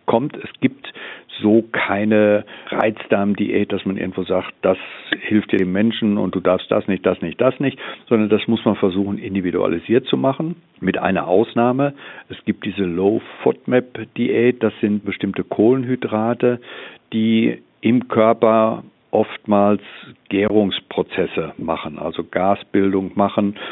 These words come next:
und über diese Gasbildung letztendlich zu Schmerzen, Durchfällen und so weiter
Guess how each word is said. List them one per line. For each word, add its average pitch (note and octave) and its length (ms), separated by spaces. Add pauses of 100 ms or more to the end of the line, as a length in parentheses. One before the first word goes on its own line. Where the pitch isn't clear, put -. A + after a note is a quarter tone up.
(120)
und F#2+ 220
über C#3 220
diese G2+ 260
Gasbildung G#2+ 840 (300)
letztendlich F#2+ 720 (100)
zu G#2+ 320
Schmerzen, F#2 720
Durchfällen F#2+ 540
und F2 100
so E2 100
weiter F2 320